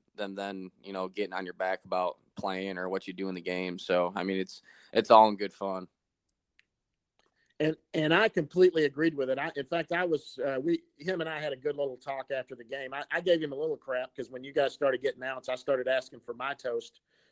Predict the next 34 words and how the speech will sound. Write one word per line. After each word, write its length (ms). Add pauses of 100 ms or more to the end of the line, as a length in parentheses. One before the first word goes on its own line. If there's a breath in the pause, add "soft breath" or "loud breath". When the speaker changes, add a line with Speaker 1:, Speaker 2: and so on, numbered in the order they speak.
Speaker 2:
to 80
throw 240
around. 260
He 100
didn't 180
like 240
it 160
that 120
I 100
was 160
doing 300
that, 260
but, 240
uh, 180 (340 soft breath)
hey, 180
I, 160 (120)
you 120
know 80
what? 180
That 160
guy 120
does 240
some 140
homework, 520
and 120
that 120
was 120
a 60
lot 220
of 100
fun. 300
So 200
I, 80 (280 soft breath)
I, 160